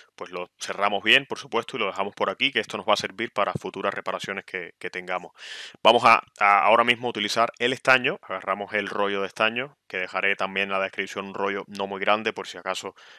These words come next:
quieres hacer solamente esta reparación, que te,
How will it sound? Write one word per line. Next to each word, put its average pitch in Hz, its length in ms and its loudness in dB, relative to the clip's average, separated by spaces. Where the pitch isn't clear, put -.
quieres 104 200 -2
hacer 101 220 -6
solamente 98 400 -4
esta 101 120 -6
reparación, 98 680 -6
que 92 120 -16
te, 90 240 -14